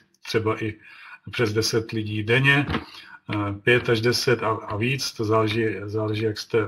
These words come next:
jak jste výkonní. No a potom, eh, potom, eh, samozřejmě tam se to, tam se i ten počet těch, eh, lidí, kteří vás sledujou, eh, se množí. No a mezi tím, mezi tím, eh, se, eh, se vám daří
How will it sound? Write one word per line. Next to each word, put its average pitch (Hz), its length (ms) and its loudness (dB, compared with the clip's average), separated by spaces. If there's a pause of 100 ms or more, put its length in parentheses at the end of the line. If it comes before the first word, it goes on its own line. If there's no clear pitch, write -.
(180)
jak 107 120 -10
jste - 160 -6
výkonní. 123 580 -2 (540)
No 120 160 6
a 120 60 6
potom, 120 520 2
eh, 110 220 -2 (100)
potom, 120 500 2
eh, 104 600 -4
samozřejmě 117 440 -2
tam 113 280 -4
se 131 160 -2
to, 127 280 0 (300)
tam 120 120 -6
se 139 180 -2
i 131 100 -2
ten 117 280 -2
počet 151 440 4
těch, - 340 -2
eh, 117 60 0 (560)
lidí, 127 400 -4
kteří 123 180 -2
vás 120 220 2
sledujou, 120 540 4 (400)
eh, 113 140 -4
se 107 240 2
množí. 127 600 2 (480)
No 123 120 2
a - 20 2
mezi 120 260 0
tím, 113 320 2
mezi 110 300 -2
tím, 110 280 -2
eh, 104 420 -6
se, 104 600 -2 (680)
eh, 110 220 -8
se - 280 -2
vám 107 220 2
daří 101 460 -2